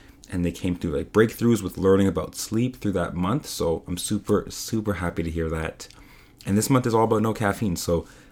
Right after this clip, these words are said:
that is definitely my biggest goal, is a no, not having caffeine all month. Y-, it's really cool 'cause you have to really think about everything you're eating. You have to be very conscious with the food you eat. And me, I've not always been conscious with food I eat. I,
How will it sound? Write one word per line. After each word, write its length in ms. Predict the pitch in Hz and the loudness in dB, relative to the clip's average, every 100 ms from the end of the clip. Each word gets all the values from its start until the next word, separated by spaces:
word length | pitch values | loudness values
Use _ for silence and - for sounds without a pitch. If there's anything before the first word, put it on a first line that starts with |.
| - | -8
that 220 | - 120 | 0 2
is 120 | 113 90 | 2 2
definitely 300 | 101 98 95 | 0 2 2
my 120 | 85 | 2
biggest 280 | 80 78 - | 0 -2 0
goal, 260 | 78 - - - - - - | -2 -2 -8 -20 -20 -10 -4
is 160 | 87 | 0
a 40 | 90 | 2
no, 200 | 90 90 | 2 0
not 300 | 87 92 90 | 0 0 0
having 260 | 90 82 | -2 -4
caffeine 400 | 80 90 85 87 | -4 -6 -2 -2
all 160 | 78 82 | -2 0
month. 400 | 85 85 80 - - - - - - | 2 2 -2 -8 -20 -20 -20 -8 -2
Y-, 80 | 104 | -2
it's 200 | 101 104 | 0 4
really 200 | 135 131 | 4 4
cool 200 | - 117 | 2 -2
'cause 140 | 101 | 0
you 80 | 92 | -2
have 180 | 92 120 | -2 -4
to 120 | - 110 87 | -2 -4 0
really 460 | 101 110 107 95 85 - - - _ - | 2 4 4 2 0 -10 -20 -20 _ -20
think 400 | - - 120 120 | -4 0 0 0
about 460 | 87 90 85 - - | 0 2 2 -2 -4
everything 520 | 101 113 107 107 104 | 0 0 0 2 2
you're 120 | 98 | 2
eating. 380 | 95 120 107 82 | 2 2 2 0
You 80 | 95 | -2
have 140 | 127 | -4
to 60 | 143 | -2
be 140 | 156 | 0
very 220 | 127 127 | 0 -4
conscious 720 | 117 - - 104 123 - 101 | -6 -10 -4 -2 -2 -4 -6
with 100 | - | -6
the 80 | - | -6
food 320 | 92 104 104 | -2 2 4
you 140 | 95 - | 2 0
eat. 380 | 110 131 - - - - - - - | 0 0 -2 -16 -20 -20 -20 -20 -4
And 220 | 113 113 | 2 4
me, 180 | 127 151 | 6 6
I've 200 | 139 107 | 4 2
not 320 | 107 117 135 | 0 2 0
always 500 | 127 101 113 120 113 | 0 0 4 4 4
been 220 | - 101 | 2 2
conscious 400 | 98 104 104 101 | 4 2 2 0
with 120 | - 98 | -4 0
food 180 | 104 | 2
I 60 | 92 | 2
eat. 160 | 107 98 | 4 2
I, 140 | 85 | 2